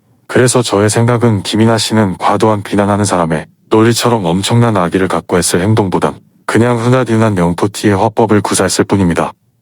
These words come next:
특히 저 역시도 회사 선임들에게 저런 화법을 많이 당했는데 당하는 당시에 기분이 썩 유쾌하진 않지만 그냥 그들의 문화 정도로 해석했습니다. 물론 그 화법이 잘했다는 것도 아니고 이제는 구식의 화법인 건 맞습니다만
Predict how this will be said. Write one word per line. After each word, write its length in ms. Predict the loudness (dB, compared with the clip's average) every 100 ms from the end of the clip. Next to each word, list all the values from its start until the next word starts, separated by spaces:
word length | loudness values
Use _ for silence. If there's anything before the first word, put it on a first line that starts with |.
| _ _ -8
특히 360 | -6 -2 -2
저 180 | 0 0
역시도 460 | 0 -2 -2 0 0
회사 200 | -2 -2
선임들에게 720 | 0 0 0 0 0 -2 -2
저런 340 | -4 0 0
화법을 380 | 0 0 0 0
많이 260 | 0 -2 -2
당했는데 560 | -2 -4 -4 -4 -4 -6 _ -8
당하는 360 | -2 0 0 0
당시에 460 | 0 0 2 0
기분이 360 | -2 -2 0 0
썩 300 | 0 -2 -4 _ -6
유쾌하진 400 | -4 0 0 0
않지만 520 | -2 -2 -2 -4 -4 -14 _
그냥 320 | -4 0 0 0
그들의 340 | -2 0 0
문화 240 | 2 0
정도로 360 | 2 0 0 0
해석했습니다. 720 | -2 -2 -2 -2 -4 -4 -6 -8 _ _ _ _ _
물론 360 | 0 2 2 0
그 160 | 0
화법이 400 | 0 2 0 0
잘했다는 460 | 0 0 0 0 0
것도 260 | -2 -2 -4
아니고 440 | -4 -4 -4 -6 _ -2
이제는 460 | 0 0 -2 -4
구식의 360 | -4 -4 -2 -2
화법인 400 | -2 0 0 0
건 140 | -2
맞습니다만 680 | -2 -4 -4 -2 -2 -2 -6